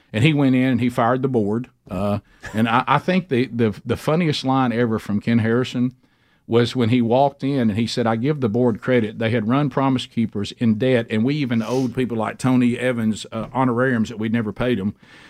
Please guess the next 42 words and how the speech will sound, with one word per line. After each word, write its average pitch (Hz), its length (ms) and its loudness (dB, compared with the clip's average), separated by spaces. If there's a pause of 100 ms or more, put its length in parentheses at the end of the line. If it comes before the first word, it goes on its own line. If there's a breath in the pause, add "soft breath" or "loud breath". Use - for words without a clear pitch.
(200 loud breath)
And 120 140 2
he 143 80 2
goes, 131 240 2
after 143 240 0
being 160 400 2
at, 120 100 -6 (200)
at 117 120 -4
one 151 180 2
point, 120 200 0
they 120 80 0
were 113 100 2
making 113 520 2
millions 135 500 2
of 101 100 -10
dollars. 92 380 -14 (400 loud breath)
And, 120 320 2
and 120 140 -2
he 131 80 0
said 120 180 -4
they 117 140 2
would 120 120 2
just 120 220 -4
put 127 140 0
it 123 100 -6
back 113 240 -2
into 117 240 2
a 110 60 2
bigger 117 280 2
event, 113 380 2
more 113 260 2
eighteen-wheelers, 120 680 0
more 113 160 0
stage, 113 420 0
more 113 220 2
lights, 120 540 0
you 127 120 0
know, 117 140 2
and 107 80 0
he 120 80 2
said, 117 320 0
but, 113 320 -2
um, 110 160 -2